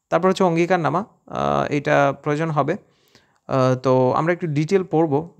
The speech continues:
বোঝার একটা ব্যাপার রয়েছে। নতুন এনআইডি কার্ড আবেদন করার জন্য সবার অঙ্গীকারনামা লেখার প্রয়োজন হয় না। আচ্ছা, সবার ক্ষেত্রে এটা প্রযোজ্য না। যারা পূর্বে সুযোগ এবং বয়স হওয়া সত্ত্বেও জাতীয় পরিচয়পত্রের জন্য আবেদন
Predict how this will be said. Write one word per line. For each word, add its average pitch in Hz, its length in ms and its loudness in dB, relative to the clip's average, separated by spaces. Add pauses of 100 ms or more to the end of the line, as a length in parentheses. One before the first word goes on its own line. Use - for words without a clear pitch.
(120)
বোঝার 131 380 0
একটা 139 160 -2
ব্যাপার 127 260 0
রয়েছে। 131 220 -2
নতুন 151 280 -4
এনআইডি 165 400 -2
কার্ড 156 240 2
আবেদন 131 400 -2
করার 120 320 0
জন্য 123 220 -4
সবার 135 300 -2
অঙ্গীকারনামা 117 540 -4
লেখার 110 260 -4
প্রয়োজন 120 320 -6
হয় 117 160 -4
না। - 100 -8
আচ্ছা, 127 240 -6
সবার 151 280 0
ক্ষেত্রে 180 240 -6
এটা 165 160 -6
প্রযোজ্য 143 420 -4
না। 135 200 -2 (480)
যারা 175 200 4
পূর্বে 185 400 0
সুযোগ 165 640 -2 (120)
এবং 135 340 -4 (240)
বয়স 151 300 0
হওয়া 143 260 2
সত্ত্বেও 135 440 -6
জাতীয় 131 280 -4
পরিচয়পত্রের 135 840 -4 (400)
জন্য 139 200 0
আবেদন 131 640 0